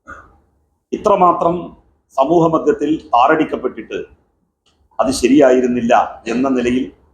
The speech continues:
നിങ്ങൾ എനിക്കെതിരായി കൊടുത്ത വാർത്തയുടെ ഗൗരവത്തിന്റെ ചെറിയൊരു ശതമാനം പോലും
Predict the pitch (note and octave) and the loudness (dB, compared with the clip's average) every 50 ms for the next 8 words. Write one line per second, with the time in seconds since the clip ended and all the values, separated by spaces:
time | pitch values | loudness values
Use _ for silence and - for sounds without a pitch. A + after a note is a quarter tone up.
0 | _ _ _ _ _ _ _ _ _ _ _ _ _ _ _ - A#2+ C#3 E3+ F#3 | _ _ _ _ _ _ _ _ _ _ _ _ _ _ _ -2 2 4 4 6
1 | F#3+ E3+ E3 E3 D#3+ - C#3 C#3 C3+ E3 F#3 F#3+ F#3 F3+ F3+ E3+ E3+ E3 E3 E3 | 6 6 6 4 4 4 0 2 4 4 4 6 4 4 2 0 -2 0 -2 -2
2 | D3+ C3 B2+ C3 - - - C#3 B2 A#2 A2+ A#2+ C#3+ F3 - - - _ _ - | 0 0 0 0 -2 -4 -6 -6 -6 -6 -6 -6 -6 -6 -8 -10 -18 _ _ -20
3 | _ _ _ _ _ _ _ _ _ _ _ _ _ _ _ _ _ _ _ _ | _ _ _ _ _ _ _ _ _ _ _ _ _ _ _ _ _ _ _ _
4 | _ _ - C#3 D3 E3 F#3 G3 G3 F#3 F3+ - E3+ C#3 C3 - - - - _ | _ _ 0 2 4 6 6 6 4 2 2 0 -2 -4 -4 -6 -8 -12 -14 _
5 | _ _ _ _ _ _ _ _ _ _ _ _ _ _ _ _ _ _ _ _ | _ _ _ _ _ _ _ _ _ _ _ _ _ _ _ _ _ _ _ _
6 | _ _ _ _ - F3 F#3 G#3+ A#3 A#3 A#3 A3 G3 F#3 - - D#3+ D3+ D3 D3 | _ _ _ _ 0 2 2 2 2 4 4 4 4 2 0 -2 -2 -2 0 0
7 | D3 C#3+ C#3+ C3+ B2+ B2+ B2 A#2 A#2 A2+ | 0 0 0 -2 -2 -4 -4 -4 -4 -8